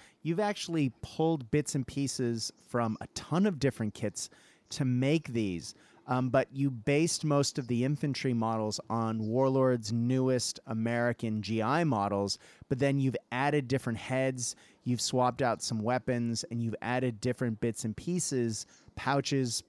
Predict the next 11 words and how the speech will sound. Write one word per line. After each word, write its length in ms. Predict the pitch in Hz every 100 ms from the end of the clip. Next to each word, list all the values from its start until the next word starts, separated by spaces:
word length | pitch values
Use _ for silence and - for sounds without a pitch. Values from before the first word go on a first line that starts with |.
| -
bags, 500 | 104 120 113 117 113
and 100 | 113
things 220 | 107 113 107
like 180 | 104
that 400 | - 127 120 -
to 140 | - 120
make 360 | 117 131 143
it 140 | 143 -
look 500 | 113 113 117 - - _ _ _
completely 580 | - 117 - 120 - 107
different, 560 | 95 117 - 95 85